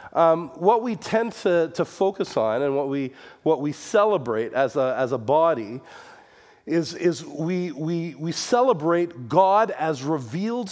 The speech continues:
to us in the earth, earthly ministry of Jesus. So we focus in on the life of Jesus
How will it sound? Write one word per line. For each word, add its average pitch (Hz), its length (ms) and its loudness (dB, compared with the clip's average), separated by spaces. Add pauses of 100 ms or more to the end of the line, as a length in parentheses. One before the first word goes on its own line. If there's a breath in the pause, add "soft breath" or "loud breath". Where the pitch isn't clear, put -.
to 180 340 -2
us 139 220 0
in 147 220 -2
the 139 200 -2
earth, 165 380 -4
earthly 175 360 -2
ministry 135 520 -4
of 95 120 -8
Jesus. 95 520 -14 (540 soft breath)
So 165 240 2
we 147 220 -2
focus - 560 -2
in 170 180 2
on 147 260 0
the 135 100 0
life 135 560 0
of 120 240 -2
Jesus 101 640 -10